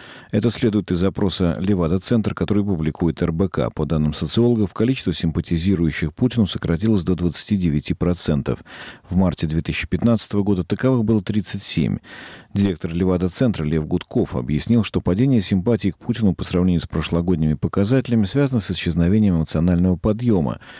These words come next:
вызванного санкциями и аннексией Крыма, что благодаря работе государственных сми заставляло россиян сплотиться вокруг президента. Сейчас же, отмечает Гудков, на первый план выходит безразличное отношение, которое естественно для авторитарных режимов.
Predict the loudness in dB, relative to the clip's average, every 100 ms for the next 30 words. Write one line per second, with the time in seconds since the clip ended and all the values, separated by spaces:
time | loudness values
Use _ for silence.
0 | -8 -2 0 2 2 2 2 2 0 0
1 | 2 4 4 2 0 0 2 4 2 -2
2 | -4 -2 0 2 2 0 -6 -20 -20 -14
3 | -4 0 2 2 2 2 2 0 0 -2
4 | -4 -4 -2 0 0 0 -2 -2 2 2
5 | 4 0 0 0 2 2 0 0 2 2
6 | 2 -2 -2 -4 -4 -4 -2 -2 -2 0
7 | -4 -2 -2 2 2 2 0 -2 -6 -6
8 | -16 -18 -18 -10 -2 2 2 2 0 0
9 | 0 0 0 -2 -4 -2 -2 -2 -2 -2
10 | 0 0 0 2 2 2 0 0 0 0
11 | 0 0 -2 -4 -2 -2 0 2 2 2
12 | 2 0 0 0 0 0 -2 0 0 0
13 | 2 0 0 -2 -4 0 0 0 -2 -4
14 | -4 -4 -4 -2 -2 -4 -8